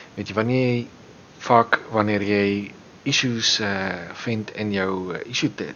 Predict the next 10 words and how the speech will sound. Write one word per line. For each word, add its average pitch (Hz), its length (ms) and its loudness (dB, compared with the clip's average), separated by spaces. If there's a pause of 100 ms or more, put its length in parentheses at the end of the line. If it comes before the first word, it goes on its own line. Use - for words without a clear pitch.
issue 151 200 -2
tracking 104 360 0
systeem, 101 360 -2
dan 104 100 -2
staan 131 220 4
daar 139 120 0
soms, 123 320 -2
eh, 113 180 -2
issues 117 360 -6
van 104 340 0